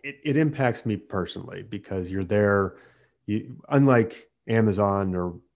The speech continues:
Walmart, if you're buying something online, you, you have the option to,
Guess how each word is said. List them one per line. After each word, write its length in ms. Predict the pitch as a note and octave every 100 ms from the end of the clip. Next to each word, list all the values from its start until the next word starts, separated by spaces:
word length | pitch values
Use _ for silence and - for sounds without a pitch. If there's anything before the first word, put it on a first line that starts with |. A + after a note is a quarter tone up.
| _ -
Walmart, 400 | G2+ G2 G2+ G2
if 100 | F#2+
you're 100 | G#2+
buying 300 | G#2 G#2+ G2+
something 420 | - G2+ F#2+ F#2
online, 720 | - C3+ C3 G2 F2+ F2 F2+ - - _ _ _
you, 120 | C3 D3+
you 200 | D3+ G2
have 240 | C3 C3
the 120 | A#2
option 380 | G#2+ G2+ - G#2+
to, 260 | G#2+ G2